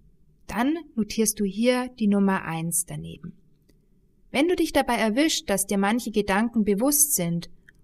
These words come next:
oder du dich für eine neue Veränderung noch nicht wirklich entschieden hast,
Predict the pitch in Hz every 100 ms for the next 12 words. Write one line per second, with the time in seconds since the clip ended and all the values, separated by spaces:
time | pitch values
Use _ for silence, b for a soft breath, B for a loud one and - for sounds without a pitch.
0 | - 240 233 226 226 226 - 214 202 196
1 | 196 214 240 240 214 - 220 240 214 202
2 | 190 214 214 214 269 294 262 233 214 -
3 | 220 196 170 165 -